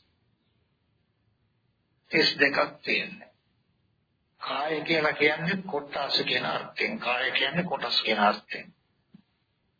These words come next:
කොටස් තිස් දෙකකින් හැදිලා තියෙන රූපයක්. ඒ රූපේ හැදෙන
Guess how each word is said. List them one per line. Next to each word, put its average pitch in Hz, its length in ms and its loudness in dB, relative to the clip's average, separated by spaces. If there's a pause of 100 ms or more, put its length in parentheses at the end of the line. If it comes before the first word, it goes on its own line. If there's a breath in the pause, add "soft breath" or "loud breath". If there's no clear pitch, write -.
(540)
කොටස් 190 360 -2
තිස් - 240 4
දෙකකින් 151 500 2
හැදිලා 123 400 2
තියෙන 127 380 2
රූපයක්. 120 580 0 (1120 soft breath)
ඒ 180 220 0
රූපේ 170 420 4
හැදෙන 156 480 4